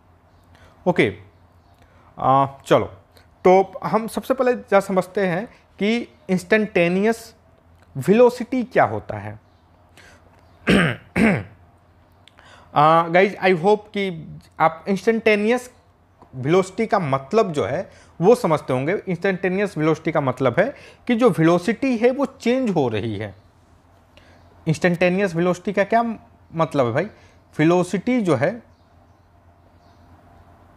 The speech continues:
velocity is changing। ओके, वेलोसिटी जो है वो क्या कर रहा है?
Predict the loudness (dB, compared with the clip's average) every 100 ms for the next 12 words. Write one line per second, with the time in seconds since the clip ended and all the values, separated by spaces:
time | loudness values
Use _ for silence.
0 | -20 -20 -20 -20 -20 -20 -20 -20 _ -4
1 | 0 2 2 -2 -6 -6 -6 -10 _ _
2 | -6 -4 -6 -6 -4 -4 -6 -10 -14 _
3 | _ _ _ _ _ _ _ _ _ _
4 | -20 -20 -20 -20 -20 -20 _ _ -20 -20
5 | -20 -20 -20 _ -20 _ _ _ _ -20
6 | -20 -20 -20 -20 -8 -2 0 0 -4 -16
7 | _ _ _ _ -6 0 2 2 -2 -4
8 | -4 -2 -2 0 0 -2 0 0 2 2
9 | 0